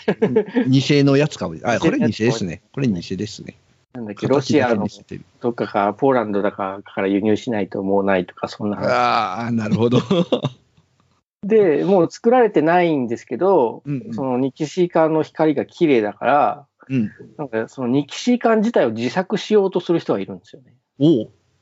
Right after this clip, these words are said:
Speaker 1: <laughs>
Speaker 2: ほう。
Speaker 1: で、なんか、ニキシー管で検索すると、なんか海外で自分で工場を作っちゃった人が出てきたりするんですけど、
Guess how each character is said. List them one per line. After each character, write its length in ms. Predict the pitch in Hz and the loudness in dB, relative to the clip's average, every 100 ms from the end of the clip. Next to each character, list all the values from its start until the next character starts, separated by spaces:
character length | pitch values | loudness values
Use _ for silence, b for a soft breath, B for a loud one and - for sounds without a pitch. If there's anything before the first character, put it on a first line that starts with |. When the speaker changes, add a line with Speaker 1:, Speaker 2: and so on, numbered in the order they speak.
| _ _ | _ _
Speaker 1:
<laughs> 500 | - - - 220 - | -16 -10 0 -2 -2
Speaker 2:
ほ 200 | - 170 | 0 2
う。 40 | 113 180 196 254 B _ - - 240 175 | 2 -8 -6 -6 B _ -20 -12 -4 2
Speaker 1:
で、 120 | 175 | 4
な 80 | 175 | 4
ん 60 | 170 | 4
か、 200 | 139 - | 0 -2
ニ 120 | 180 185 | -6 -4
キ 80 | |
シ 100 | - | -2
ー 20 | 226 | 2
管 140 | 214 | 4
で 80 | 202 | 2
検 180 | 202 196 | 2 0
索 160 | 202 | 0
す 80 | - | 0
る 60 | 208 | 2
と、 100 | 147 | 2
な 80 | 131 | 0
ん 40 | |
か 60 | - | 0
海 200 | 208 139 | 0 2
外 180 | 107 | 0
で 160 | 104 107 | 2 0
自 180 | 104 120 | 0 -2
分 220 | 135 135 | 0 2
で 180 | 131 131 | 2 0
工 260 | - 156 | 0 2
場 120 | 156 131 | 4 0
を 80 | |
作 160 | - 113 | -2 -10
っ 40 | |
ち 80 | - | -6
ゃ 40 | 113 | -8
っ 80 | |
た 100 | - | -8
人 200 | - 117 | -8 -8
が 220 | 101 - - _ _ _ _ _ _ _ _ | -6 -10 -12 _ _ _ _ _ _ _ _
出 120 | - 110 | -2 0
て 100 | 101 | 0
き 60 | |
た 100 | 117 | 0
り 60 | 98 | -6
す 140 | - | -4
る 100 | 113 | -4
ん 40 | 98 | -4
で 100 | 90 | -8
す 100 | - | -8
け 80 | |
ど、 360 | 113 156 127 | 2 2 2